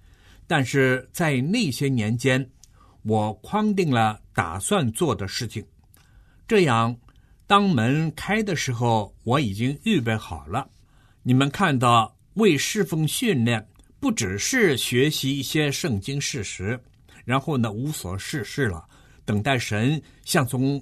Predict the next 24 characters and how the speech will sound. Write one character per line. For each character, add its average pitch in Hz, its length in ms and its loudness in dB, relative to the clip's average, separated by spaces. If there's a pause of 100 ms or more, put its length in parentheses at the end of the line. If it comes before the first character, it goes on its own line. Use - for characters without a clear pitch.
(100)
天 208 340 0
上 127 300 0
掉 160 200 2
下 131 160 -4
一 127 140 -4
个 139 140 0
大 160 260 2
领 85 240 -6
袖 214 260 0
一 92 120 -4
样， 110 240 0 (180)
把 127 140 4
你 113 320 2
扔 160 260 0
在 120 260 0 (200)
完 127 260 6
美 101 240 0
的 95 100 -4
环 117 240 -4
境 135 280 2
里， 90 360 -6 (460)
说 131 320 -6
：“去 - 240 0
吧。” 127 400 0